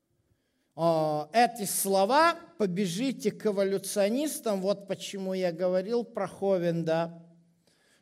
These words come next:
вот, которые будут говорить теперь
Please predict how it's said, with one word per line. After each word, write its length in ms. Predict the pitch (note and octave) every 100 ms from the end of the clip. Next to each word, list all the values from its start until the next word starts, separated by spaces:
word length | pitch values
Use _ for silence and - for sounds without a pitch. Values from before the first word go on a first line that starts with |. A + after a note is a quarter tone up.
| -
вот, 460 | F3+ G#3 G3+ G3
которые 960 | - A3+ C#4 D4+ C#4+ C4+ B3+ A#3+ G#3+ - - - - _ _ _ _ _ _ _ _ -
будут 420 | G#3+ C#4+ C#4 G#3
говорить 680 | G3 C4 C4 C4+ C4 - -
теперь 600 | A3+ - A3 F#3 -